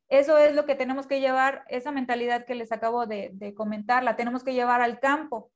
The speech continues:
Es exactamente lo mismo. Nosotros lo que estamos buscando es un equilibrio. ¿Qué pasa? Por ejemplo, como les decía, eh, hay muchos microorganismos a los que nosotros les tenemos miedo en el campo.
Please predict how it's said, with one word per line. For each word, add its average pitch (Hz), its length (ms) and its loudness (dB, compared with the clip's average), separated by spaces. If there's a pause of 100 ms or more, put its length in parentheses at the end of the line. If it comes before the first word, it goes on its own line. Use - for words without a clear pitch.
(280)
Es 247 120 -2
exactamente 262 680 0
lo 240 120 -2
mismo. 247 460 -6
Nosotros 247 400 0
lo 240 120 -2
que 233 60 -8
estamos 247 360 -4
buscando 262 720 -2 (340)
es 262 360 -2 (100)
un 247 220 0
equilibrio. 233 800 -6 (600)
¿Qué 269 160 4
pasa? 277 640 2 (140)
Por 247 120 0
ejemplo, 254 480 0
como 233 180 0
les 226 160 -4
decía, 240 540 -2
eh, 214 460 -4
hay 240 120 2
muchos 269 280 0
microorganismos 247 680 -4
a 240 80 -2
los 220 140 -4
que 226 100 -8
nosotros 220 320 -4
les 233 160 -4
tenemos 226 400 -6
miedo 233 300 -4
en 214 120 -2
el 202 140 -6
campo. 247 480 -6